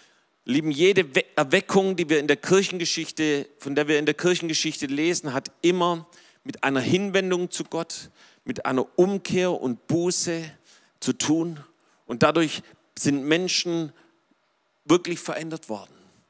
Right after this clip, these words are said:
Und so wie wir es heute auch schon im Zeugnis gehört haben, da wo wir uns so ganz Gott hingeben, da passiert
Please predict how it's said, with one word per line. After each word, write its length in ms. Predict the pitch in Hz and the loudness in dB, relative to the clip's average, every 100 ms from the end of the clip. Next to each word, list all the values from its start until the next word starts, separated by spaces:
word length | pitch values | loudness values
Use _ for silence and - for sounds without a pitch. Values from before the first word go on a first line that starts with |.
| _ _ _ _ _ | _ _ _ _ _
Und 120 | 123 | 0
so 140 | 170 165 | 2 4
wie 140 | 165 | 0
wir 40 | |
es 160 | 147 - | 0 2
heute 280 | 170 170 156 | 2 4 2
auch 100 | 151 | 2
schon 180 | 156 147 | 0 -2
im 320 | 147 139 - | -2 -2 -2
Zeugnis 440 | 165 165 156 151 | 0 0 0 -6
gehört 240 | 147 143 139 | -4 -6 -4
haben, 240 | 131 127 - - | -6 -6 -14 -4
da 180 | 156 160 | 0 2
wo 140 | 165 147 | 2 2
wir 100 | 147 | 2
uns 260 | 139 - | 0 0
so 380 | 170 185 190 185 _ _ _ _ - | 2 4 2 -2 _ _ _ _ 0
ganz 400 | 175 208 196 - | 2 2 -2 -2
Gott 220 | 170 175 | -2 -2
hingeben, 680 | - 165 170 123 104 92 - _ _ _ _ _ - | -4 -6 -8 -10 -14 -16 -20 _ _ _ _ _ 0
da 320 | 135 151 139 - _ | 2 2 -2 -12 _
passiert 600 | 131 123 - 147 139 - | 0 0 2 2 0 -4